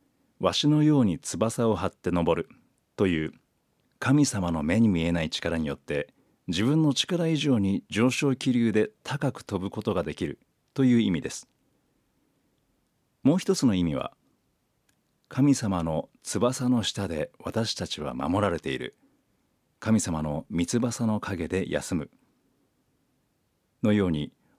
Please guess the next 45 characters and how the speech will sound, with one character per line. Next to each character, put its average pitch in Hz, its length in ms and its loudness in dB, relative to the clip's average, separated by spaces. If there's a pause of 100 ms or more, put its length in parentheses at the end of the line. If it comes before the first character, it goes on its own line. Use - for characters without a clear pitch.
(160)
大 147 240 6
い 139 60 8
な 117 140 6
る 87 120 -2
力 139 380 -4
に 104 300 0
守 98 300 2
ら 123 100 2
れ 107 140 -2
て - 100 -8
い 71 120 -6
る 78 180 -6 (300)
と 98 120 -8
い 87 120 -2
う 82 40 -2
意 76 100 -2
味 71 80 -4
で 65 100 -6
す。 - 180 -10 (2750)
次 123 120 4
男 143 200 6
が 85 100 0
生 76 100 -2
ま 90 120 0
れ 95 100 0
る 85 80 -4
頃、 76 320 -4 (480)
私 - 360 -2
自 110 240 2
身、 85 220 -2 (360)
い 107 100 2
ろ 127 100 6
ん 139 60 8
な 135 120 6
方 127 220 -2
と 113 120 -2
の 92 140 0
出 95 140 0
会 110 120 0
い 107 40 2
の 95 120 0
お - 20 -8
か 85 100 -6
げ 80 100 -4
で、 78 220 -4